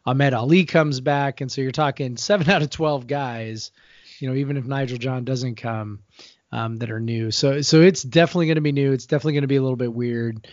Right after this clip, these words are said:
Um, you know, still super bummed out about Marvin Kent. I mean, we don't need to rehash that, but, um, you know, just,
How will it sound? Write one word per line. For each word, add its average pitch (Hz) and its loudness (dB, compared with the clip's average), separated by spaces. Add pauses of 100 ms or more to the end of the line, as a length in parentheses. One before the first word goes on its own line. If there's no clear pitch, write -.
(440)
Um, 117 -2
you 135 -4
know, 120 -4
still 165 6
super 156 2
bummed 139 2
out 135 0
about 120 -4
Marvin 120 -6
Kent. 117 -6
I 117 -4
mean, 117 -4
we 117 -4
don't 113 -4
need 107 -8
to 104 -8
rehash 104 -4
that, 120 -8
but, 120 -10 (640)
um, 123 -6 (120)
you 180 8
know, 165 8
just, 185 2